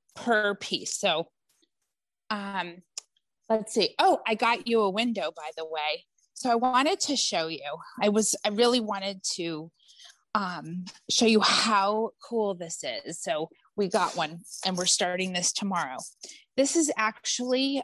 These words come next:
um, it's an original window from the Chelsea Hotel, and we've already fixed a few of them. And if you know the Chelsea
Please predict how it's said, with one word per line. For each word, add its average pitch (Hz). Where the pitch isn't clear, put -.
um, 180
it's -
an 240
original 254
window 208
from 196
the 175
Chelsea 196
Hotel, 196
and 226
we've 208
already 202
fixed -
a 170
few 233
of 160
them. 160
And 226
if 220
you 233
know 254
the 339
Chelsea 208